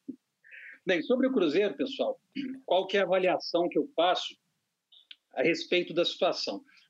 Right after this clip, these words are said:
O Cruzeiro, a gente pode enxergar ele em duas perspectivas. E o que acontece no Cruzeiro pode acontecer com qualquer time de futebol que tá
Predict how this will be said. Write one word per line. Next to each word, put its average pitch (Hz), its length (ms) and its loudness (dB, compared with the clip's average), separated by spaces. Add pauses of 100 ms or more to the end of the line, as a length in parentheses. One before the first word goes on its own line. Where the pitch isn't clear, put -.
O 147 60 -14
Cruzeiro, 214 540 2 (160)
a 151 40 -2
gente 180 220 -2
pode 202 240 0
enxergar 175 400 0
ele 185 160 0
em - 20 -4
duas 170 240 2
perspectivas. 185 800 -2
E 202 60 -4
o 208 40 -2
que 269 60 2
acontece 196 460 0
no 143 60 -2
Cruzeiro 147 340 0 (260)
pode 170 160 2
acontecer 180 460 0
com 202 160 -2
qualquer 208 400 0
time 208 260 -2
de 196 140 -10
futebol 147 480 0 (640)
que - 160 -6
tá 170 380 4